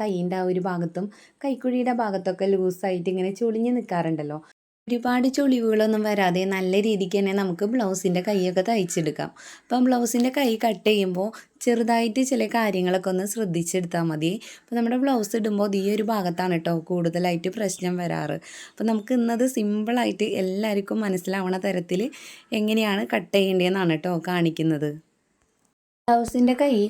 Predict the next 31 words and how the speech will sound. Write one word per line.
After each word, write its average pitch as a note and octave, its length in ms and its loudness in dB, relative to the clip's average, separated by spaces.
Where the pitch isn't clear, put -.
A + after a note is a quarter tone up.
കട്ട് G#3 220 0
ചെയ്യാനായിട്ട് G3+ 540 0
ഞാൻ F3+ 120 0
ലൈനിങ് F#3 480 2
തുണിയും F#3+ 300 2
മെയിനായിട്ടുള്ള F#3 600 0
തുണിയും F#3 300 2
എടുത്തിട്ടുണ്ട്. E3 580 -2
ബ്ലൗസ് C4+ 200 4
കട്ട് A#3+ 240 2
ചെയ്യുമ്പോഴേ F#3 420 4
നമ്മുടെ G3 280 0
മെയിനായിട്ടുള്ള F#3+ 600 0
തുണിയിൽ F#3 340 2
നിന്ന് F3+ 100 -2
കൈയിൻ്റെ A3 440 4
ഭാഗം G#3+ 300 2
നമ്മൾ F#3+ 240 0
ആദ്യം F#3 300 0
കട്ട് G3+ 240 -2
ചെയ്തെടുത്തതിന് F#3+ 640 2
ശേഷം G3 360 0
ബാക്കിയുള്ള G#3+ 440 0
ഭാഗങ്ങൾ F#3 360 0
കട്ട് G#3+ 240 -4
ചെയ്യുക. C#3+ 260 -2
ഇല്ലാന്നുണ്ടെങ്കിൽ B3+ 560 2
തുണിയിൽ A3 340 0
എന്തെങ്കിലും G3+ 380 0
കുറവ് F#3+ 320 2
വന്നു F#3+ 180 0